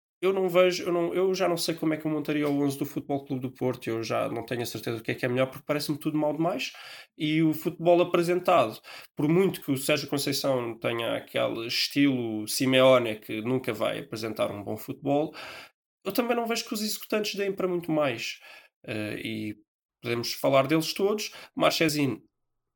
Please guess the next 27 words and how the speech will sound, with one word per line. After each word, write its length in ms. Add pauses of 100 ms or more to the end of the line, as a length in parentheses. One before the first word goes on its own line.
(100)
é, 840
que 80
parecia 280
muito 240
bom 140
ao 60
início, 340
é 40
mau. 420 (360)
Eu 100
não, 80
eu 80
não 120
acho 420
que, 100
pa-, 180
para 180
nível 240
Futebol 360
Clube 200
do 140
Porto, 240
é 60
bem 200
abaixo 300
da 60
média. 420